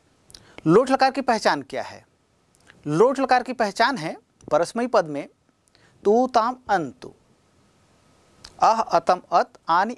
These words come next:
आव, आम, ये प्रत्यय जिन धातुओं के साथ योग हो वे पद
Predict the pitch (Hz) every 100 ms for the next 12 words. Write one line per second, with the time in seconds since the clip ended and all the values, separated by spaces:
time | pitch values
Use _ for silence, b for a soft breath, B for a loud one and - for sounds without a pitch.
0 | - 147 196 - 180 127 101 _ _ -
1 | 196 240 208 - 214 131 - _ _ _
2 | _ _ 127 - _ 143 156 269 185 190
3 | 240 247 240 208 208 170 160 277 165 143
4 | - _ _ _ _ _ _ _ _ _
5 | _ _ _ _ _ _ _ _ _ _
6 | _ - - 135 220 233 190 - _ _
7 | - 220 160